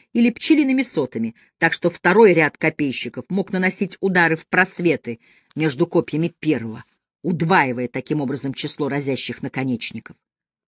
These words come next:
Более того, нам удавалось сохранять это построение и при отступлении в атаке, и это тоже оказалось действенным. Судя по всему, лучшим средством против вражеского напора —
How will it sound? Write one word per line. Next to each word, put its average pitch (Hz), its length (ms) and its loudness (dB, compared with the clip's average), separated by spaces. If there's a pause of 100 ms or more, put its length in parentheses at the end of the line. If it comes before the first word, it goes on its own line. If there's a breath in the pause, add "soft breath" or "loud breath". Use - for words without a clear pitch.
(200)
Более 160 300 2
того, 120 360 -6 (520)
нам 151 180 0
удавалось 170 420 2
сохранять 165 840 0 (240)
это 165 180 -4
построение 170 720 0
и 180 160 -4
при 175 220 4
отступлении 165 920 -2
в 175 80 0
атаке, 185 500 -2 (520)
и 131 80 -4
это 135 180 -4
тоже 170 320 4
оказалось 117 440 -8
действенным. 120 720 -8 (640)
Судя 359 220 6
по 262 100 2
всему, 226 300 6
лучшим 226 400 0
средством 160 480 -2
против - 340 -4
вражеского 147 480 0
напора — 147 500 -4